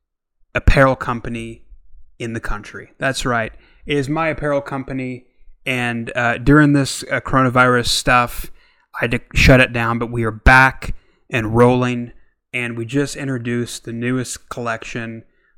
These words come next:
of face coverings, masks. Uh, they're, they're really good quality. They're made in America. Everything on the stores is made in the U S A. Delays in shipment,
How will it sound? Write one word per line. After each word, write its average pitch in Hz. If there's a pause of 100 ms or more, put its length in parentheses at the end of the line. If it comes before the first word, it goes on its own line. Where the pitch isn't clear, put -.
of 117 (180)
face 135
coverings, 123
masks. 117 (500)
Uh, 113
they're, 113 (140)
they're 113
really 131
good 120
quality. 117
They're 113
made 120
in 131
America. 120
Everything 160
on 139
the 123
stores 123
is 120
made 123
in 120
the 113
U 113
S 113
A. 113 (520)
Delays 147
in 135
shipment, 143